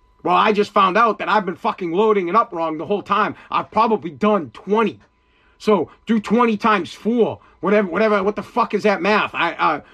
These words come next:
so twenty, is that eighty? So now do it. So,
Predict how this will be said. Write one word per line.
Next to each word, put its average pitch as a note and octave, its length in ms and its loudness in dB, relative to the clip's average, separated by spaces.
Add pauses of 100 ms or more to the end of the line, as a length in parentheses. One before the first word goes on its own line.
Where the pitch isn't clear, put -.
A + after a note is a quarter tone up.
so D#3+ 180 -6
twenty, G#3 640 2 (1080)
is - 100 -12
that F#3 80 4
eighty? G#3 500 0 (600)
So G3 140 0
now G#3+ 200 4
do G#3+ 200 0
it. G3+ 320 2
So, G3 320 0